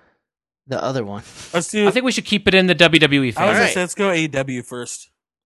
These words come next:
Speaker 3: Okay, all right.
Speaker 1: Okay.
Speaker 2: Just to change it
Speaker 3: Hey.
Speaker 2: up. Let's
Speaker 1: Let
Speaker 2: change
Speaker 1: me
Speaker 2: up.
Speaker 3: Let's change it up. Fuck yeah, you don't know what to predict from
Speaker 1: let me
Speaker 3: us.
Speaker 1: pull that card up real quick. Sorry,
Speaker 2: Is
Speaker 1: I'm not
Speaker 2: this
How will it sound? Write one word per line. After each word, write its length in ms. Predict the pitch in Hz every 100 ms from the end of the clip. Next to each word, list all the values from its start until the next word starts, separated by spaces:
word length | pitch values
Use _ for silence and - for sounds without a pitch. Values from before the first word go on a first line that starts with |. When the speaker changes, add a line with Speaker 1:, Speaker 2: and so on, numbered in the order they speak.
| _ _ _ _ _ -
Speaker 3:
Okay, 360 | 214 220 233 -
all 140 | 175
right. 120 | 320
Speaker 1:
Okay. 80 | 285
Speaker 2:
Just 120 | 156 175
to 60 |
change 380 | - 185 175 127
it 40 | 139
Speaker 3:
Hey. 60 |
Speaker 2:
up. 160 | 226 -
Let's 400 | 220 - - - -
Speaker 1:
Let 140 | 208
Speaker 2:
change 120 | 226 220
Speaker 1:
me 60 |
Speaker 2:
up. 40 | 214 _ _ -
Speaker 3:
Let's 120 | 135
change 260 | - 220 202
it 100 | 151
up. 220 | 117 -
Fuck 200 | 208 -
yeah, 60 |
you 140 | 127 165
don't 140 | 247
know 80 | 220
what 100 | 262
to 60 | -
predict 340 | 117 104 107
from 180 | - 98
Speaker 1:
let 80 | 151
me 60 | 202
Speaker 3:
us. 60 |
Speaker 1:
pull 160 | - 202
that 220 | 175 120
card 200 | 135 131
up 120 | 151
real 100 | 156 151
quick. 400 | 165 151 _ _ _ _ _ _ _ _ _ _ _ -
Sorry, 260 | 123 120 120
Speaker 2:
Is 240 | 143 135
Speaker 1:
I'm 60 | 127
not 40 |
Speaker 2:
this 180 | 139